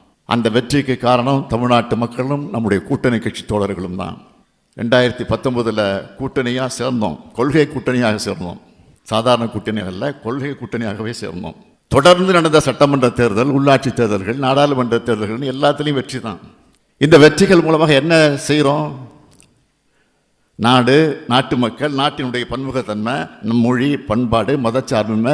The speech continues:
இவற்றை பாதுகாக்கும் அரசியலமைப்பு சட்டம், இதையெல்லாம் காக்கக்கூடிய ஜனநாயகம்னா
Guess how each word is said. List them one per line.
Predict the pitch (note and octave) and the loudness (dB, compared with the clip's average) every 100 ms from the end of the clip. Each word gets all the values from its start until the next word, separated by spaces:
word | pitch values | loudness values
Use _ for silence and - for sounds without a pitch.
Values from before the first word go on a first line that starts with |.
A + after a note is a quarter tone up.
| C#3+ | 0
இவற்றை | B2 C3 C3 B2+ | 0 0 0 0
பாதுகாக்கும் | A#2+ D3 D3+ C#3 C#3 A#2+ | 2 4 2 0 -4 -4
அரசியலமைப்பு | B2+ C#3+ C3 G#2 G#2+ | -4 -6 -8 -12 -12
சட்டம், | A2 - C3+ D3+ - - _ _ _ _ - | -12 -6 -6 -6 -12 -20 _ _ _ _ 2
இதையெல்லாம் | C3+ E3+ F3 G3 G#3 | 8 8 10 8 8
காக்கக்கூடிய | - E3+ F3+ E3 D#3+ C3 | 4 4 4 4 4 4
ஜனநாயகம்னா | C#3+ D#3 C#3+ C3+ C#3 | 4 4 4 2 2